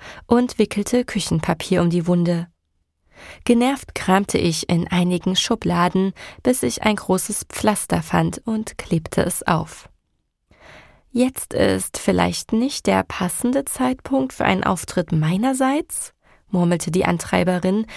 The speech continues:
die unnötigerweise auch noch erschienen war. „Aber ich denke auch, dass das alles zu lang dauern würde. Immerhin möchtest du nicht noch monatelang Geld sammeln, bis du mit deinem Traum überhaupt starten kannst.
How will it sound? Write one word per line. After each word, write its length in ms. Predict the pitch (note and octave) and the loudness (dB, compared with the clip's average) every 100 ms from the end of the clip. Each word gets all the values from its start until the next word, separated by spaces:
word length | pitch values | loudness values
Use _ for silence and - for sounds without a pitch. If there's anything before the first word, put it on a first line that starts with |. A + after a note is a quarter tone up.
| - - | -18 0
die 260 | B3+ B3+ B3+ | 2 2 0
unnötigerweise 920 | - C4+ A#3+ - E3+ F#3 F#3 F#3+ A3+ - | 0 2 2 0 0 2 2 0 -2 -2
auch 240 | - E3+ - | -2 -2 0
noch 160 | D#3+ | -2
erschienen 480 | E3 D#3 - E3+ D#3+ | 0 -2 0 0 2
war. 260 | E3 E3+ E3+ - _ _ - - - - - - | 2 0 -2 -8 _ _ -20 -20 -20 -20 -20 0
„Aber 400 | C4+ C4 C4 - | 2 2 0 0
ich 300 | C4+ B3+ - | -2 -2 0
denke 320 | - B3 A#3+ B3+ | 2 2 0 2
auch, 280 | F#3+ D#3+ - | 4 2 -2
dass 280 | A3 A3 | -4 -2
das 260 | - A#3+ - - | -2 -2 -2 0
alles 340 | E3 E3+ - | 0 0 -4
zu 220 | - B3 | -4 -2
lang 300 | A#3 G3+ D4 | 0 2 2
dauern 360 | B3 D#3+ E3 D#3 | 2 2 2 2
würde. 360 | E3 E3 D#3+ E3+ _ _ _ _ - - - | 0 0 -2 -4 _ _ _ _ -20 -20 -2
Immerhin 500 | - C#4+ B3+ F3+ F#3+ | 2 4 4 2 2
möchtest 440 | F3 E3+ - F3 - | 2 0 0 -4 0
du 80 | F#3 | 0
nicht 260 | E3+ - - | 2 0 0
noch 160 | D#3 | 2
monatelang 680 | F#3 G3+ A#3 G#3 F3+ F3+ E3+ | 2 2 2 -2 0 2 2
Geld 260 | F#3 A#3+ - | 2 0 0
sammeln, 440 | F3 E3 E3+ E3+ - - - | 0 2 2 0 -4 -18 -2
bis 240 | - A3 | 0 0
du 80 | - | 0
mit 200 | G#3+ F#3 | 0 2
deinem 280 | F#3 F3+ E3+ | 2 2 0
Traum 400 | - - B3 E3+ D#3 | -2 2 4 4 0
überhaupt 500 | - D#3 - - - | 0 0 -2 -6 -6
starten 500 | - F3 B3+ - - | -2 0 0 0 -2
kannst. 600 | - - - - - | -2 -2 -4 -8 -10